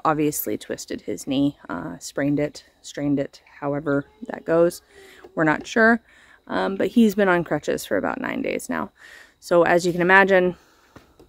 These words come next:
there's nothing going on here. Um, he is home,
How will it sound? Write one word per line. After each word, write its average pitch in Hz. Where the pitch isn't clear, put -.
there's 190
nothing 160
going -
on -
here. -
Um, 143
he 165
is 151
home, 202